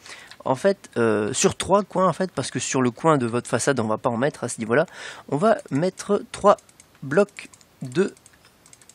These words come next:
quartz. Donc là, je les mets en, en, en demi-bloc, hein, mais vous pouvez utiliser le bloc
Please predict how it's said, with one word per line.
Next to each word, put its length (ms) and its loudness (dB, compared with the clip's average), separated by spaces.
quartz. 540 2
Donc 200 -2
là, 140 4
je 160 -4
les 80 0
mets 260 4
en, 440 0
en, 460 -4
en 120 0
demi-bloc, 560 0
hein, 60 2
mais 80 4
vous 60 -2
pouvez 260 -6
utiliser 280 -2
le 60 -6
bloc 160 0